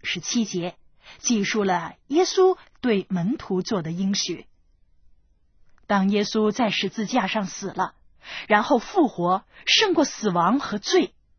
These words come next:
圣灵就降下，住在圣徒里面，并且常与他们同在。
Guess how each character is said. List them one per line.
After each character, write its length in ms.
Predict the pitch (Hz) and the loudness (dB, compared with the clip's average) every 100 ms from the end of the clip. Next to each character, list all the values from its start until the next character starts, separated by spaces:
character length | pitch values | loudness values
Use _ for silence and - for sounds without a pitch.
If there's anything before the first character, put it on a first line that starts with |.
| _ _ _ _ | _ _ _ _
圣 340 | - - 202 160 | -2 0 0 -2
灵 220 | 147 156 | -6 -8
就 160 | - 175 | -8 -6
降 340 | - 311 208 | 0 0 -2
下， 240 | 151 - - _ _ _ _ _ | -8 -10 -14 _ _ _ _ _
住 300 | - 392 277 | 0 4 4
在 220 | 196 170 165 | 0 -4 -2
圣 220 | 226 175 | -2 -2
徒 200 | - 175 | -6 -8
里 120 | 160 | -8
面， 240 | 175 156 - _ _ _ _ - - | -10 -12 -16 _ _ _ _ -8 0
并 140 | 214 | 0
且 280 | - 196 175 - - | 0 -2 -2 -8 -8
常 420 | - - 185 226 | -4 0 0 0
与 180 | 285 165 | 0 -2
他 180 | - 202 | -4 -6
们 100 | 156 | -6
同 240 | - 135 | -10 -12
在。 240 | 135 220 | -8 -8